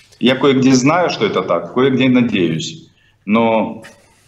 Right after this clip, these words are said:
э, вот это является щас самым главным. А так, конечно, это, это один из самых серьёзных просчётов. Причём именно я имею в виду, а, вот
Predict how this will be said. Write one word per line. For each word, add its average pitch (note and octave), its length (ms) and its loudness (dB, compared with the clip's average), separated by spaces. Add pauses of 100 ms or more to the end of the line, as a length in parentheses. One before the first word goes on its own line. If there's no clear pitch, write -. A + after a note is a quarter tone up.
(120)
э, G2+ 400 0
вот C#3 200 -2
это F#3 180 0
является D3 380 0
щас C3+ 260 -2
самым B2+ 280 0
главным. F#2+ 420 0
А B2+ 60 -2
так, F#3+ 260 -4
конечно, B2 400 2
это, G#2+ 460 -4 (560)
это B2 520 -2 (120)
один C#3+ 240 2
из - 180 -2
самых D#3 300 -2
серьёзных A#2 500 0
просчётов. F2+ 500 -4
Причём C3+ 380 0
именно C3+ 360 4
я A#2+ 260 2
имею A#2 260 2
в - 40 -2
виду, A2 380 -4 (500)
а, F#2 720 0 (580)
вот G2+ 300 -10